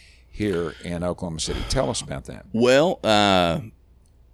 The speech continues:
Speaker 2: I'm, I'm about to do some.
Speaker 1: Oh,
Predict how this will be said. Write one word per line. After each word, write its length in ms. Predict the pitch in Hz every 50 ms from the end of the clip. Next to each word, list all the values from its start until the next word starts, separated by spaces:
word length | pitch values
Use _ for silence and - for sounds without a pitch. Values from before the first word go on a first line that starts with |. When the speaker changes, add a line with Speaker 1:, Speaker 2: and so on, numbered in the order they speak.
| -
Speaker 2:
I'm, 280 | 107 110 104 98 98 - -
I'm 140 | 107 107
about 460 | 104 95 92 117 113 117 127 - - -
to 60 | 101
do 220 | 82 82 80 76 -
some. 420 | - - 107 - - - - 123
Speaker 1:
Oh, 380 | - 185 113 139 156 151 110 87